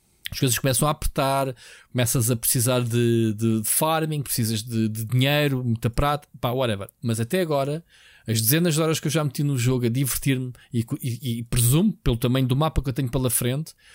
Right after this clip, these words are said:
eh, que o jogo me tem tanto para dar, os, a cena do colecionismo está brutal. Tenho mesmo vontade de fazer cem por cento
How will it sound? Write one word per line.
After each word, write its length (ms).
eh, 220
que 120
o 20
jogo 240
me 100
tem 260
tanto 300
para 140
dar, 380
os, 380
a 60
cena 280
do 140
colecionismo 720
está 320
brutal. 460
Tenho 160
mesmo 380
vontade 400
de 80
fazer 200
cem 220
por 100
cento 380